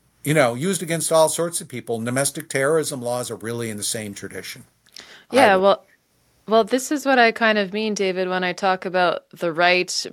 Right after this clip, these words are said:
Speaker 2: you know, being more pro speech now, but perhaps just because, uh, it's a tribal thing, right? Um,
Speaker 1: Exactly.
Speaker 2: it's, it's not necessarily about civil liberties anymore. It's about my side,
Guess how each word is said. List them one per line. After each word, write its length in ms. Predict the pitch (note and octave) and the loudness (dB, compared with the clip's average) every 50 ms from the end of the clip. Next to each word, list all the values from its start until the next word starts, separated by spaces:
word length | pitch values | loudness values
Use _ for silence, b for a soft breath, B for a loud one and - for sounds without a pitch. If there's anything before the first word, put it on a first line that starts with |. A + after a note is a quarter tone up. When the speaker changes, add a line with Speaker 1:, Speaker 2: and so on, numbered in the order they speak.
| - _ - | -16 _ -14
Speaker 2:
you 180 | - - F3 F3 | -8 -4 -2 0
know, 180 | E3+ D#3+ D#3+ | 0 0 0
being 440 | D#3 - E3+ F3 E3+ E3+ E3+ E3 - | 0 0 -2 0 0 0 -2 -4 -6
more 240 | E3 F3 F3 F3 E3+ | -4 -2 0 0 0
pro 280 | F3 - - F3 E3+ | -2 -2 0 0 0
speech 400 | E3+ - - - D#3+ D#3+ D#3+ - | 0 -2 -6 -6 -6 -6 -6 -4
now, 320 | F3 E3+ D#3+ E3 E3+ E3+ D#3+ | -2 2 2 2 2 2 2
but 320 | D3 D#3 D3+ C#3+ - _ _ _ _ _ _ _ _ | 2 2 0 0 -2 _ _ _ _ _ _ _ _
perhaps 460 | - - E3+ D3+ E3 D#3+ D#3+ - - | -4 -4 -2 2 2 2 2 0 -2
just 240 | - E3 E3 E3 - | -8 -8 -8 -8 -6
because, 760 | - E3+ D#3 - F3 E3 D#3+ D#3+ E3 D#3 D#3 - - - - _ _ _ _ _ - | -8 -8 -6 0 2 4 4 4 2 0 -2 -8 -12 -14 -16 _ _ _ _ _ 0
uh, 220 | - E3 D#3+ D#3 - | 2 4 4 4 4
it's 160 | - E3 - - | 0 -4 -6 -8
a 40 | |
tribal 500 | D#3 - - F3+ E3 E3+ G#3 G#3 G#3 G3+ | -8 -2 2 4 4 4 4 2 2 0
thing, 340 | F#3 - - - D#2+ - - _ _ | -2 -2 -6 -8 -8 -10 -14 _ _
right? 380 | - - D3 D3+ E3+ F3+ - - - | -8 -4 -2 -2 -2 -4 -6 -4 -2
Um, 380 | D3+ D#3 E3 E3 E3 D#3+ D#3+ | -2 0 2 2 2 2 0
Speaker 1:
Exactly. 440 | D#3 D3 C3+ C3+ C3+ B2+ - A2 F2+ B B B B B B B B B _ _ | 0 0 2 2 2 0 -2 -8 -16 B B B B B B B B B _ _
Speaker 2:
it's, 220 | - F3+ F3+ F3+ - | 0 0 0 0 0
it's 240 | - F3+ - - | -4 -2 -2 0
not 220 | G3 G3 F#3+ F#3+ D#3+ | 2 4 4 4 4
necessarily 640 | F#3+ F#3+ F#3 F#3+ F3+ - - F#3 F3+ F3+ F3+ F3+ F3 | 2 0 -2 -4 -6 0 2 4 6 6 6 4 4
about 320 | E3 E3+ E3 E3+ - - | 4 4 4 4 2 0
civil 340 | - - F#3 E3+ D#3+ E3+ D#3+ | -2 -4 -4 -2 0 0 2
liberties 520 | D3+ E3+ E3+ D#3+ F3 E3+ E3 D#3+ E3 - | 2 0 2 2 0 0 0 0 -2 0
anymore. 440 | E3+ D#3+ D#3+ D#3+ D#3+ D#3+ D#3 D#3 D#3 | -2 -2 -2 -2 -2 0 2 4 4
It's 180 | D#3 D3+ - - | 2 2 -2 -2
about 380 | - D#3+ D#3 E3 E3 D#3 - | 2 4 4 4 4 2 0
my 260 | D#3 E3 E3+ D#3+ D3+ | 0 2 2 2 2
side, 560 | E3 D#3+ - F3 F3 F3 E3 E3 D#3+ D3+ D3+ | 2 0 2 2 4 4 4 4 2 0 -4